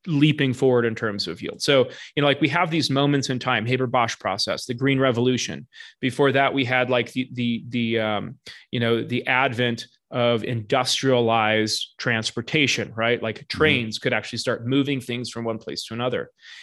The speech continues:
Speaker 1: And there's kind of these moments in time, the invention of the plow, right? The invention of, like, s-, these different implements and tools, um, that allowed us to, to,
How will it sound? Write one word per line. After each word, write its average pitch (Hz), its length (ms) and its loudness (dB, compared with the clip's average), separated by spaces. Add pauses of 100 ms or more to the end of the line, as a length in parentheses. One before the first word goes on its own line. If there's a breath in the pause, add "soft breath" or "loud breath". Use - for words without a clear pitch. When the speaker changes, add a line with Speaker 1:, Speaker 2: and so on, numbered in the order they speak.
(120 loud breath)
Speaker 1:
And 135 100 2
there's 139 160 6
kind 160 200 4
of 143 40 2
these 131 220 0
moments 135 400 2
in 120 100 -2
time, 127 240 0
the 117 80 0
invention 120 360 -2
of 117 100 -4
the 117 80 -4
plow, 113 500 0 (380 loud breath)
right? 123 340 2
The 123 140 2
invention 135 440 2
of, 123 140 4
like, 117 160 2
s-, - 160 -6
these 127 360 -8
different 131 520 -2
implements 127 500 0
and 110 140 -4
tools, 117 640 4 (360 loud breath)
um, 123 380 0
that 139 100 4
allowed 143 300 6
us 151 160 4
to, 123 280 0
to, 123 220 -2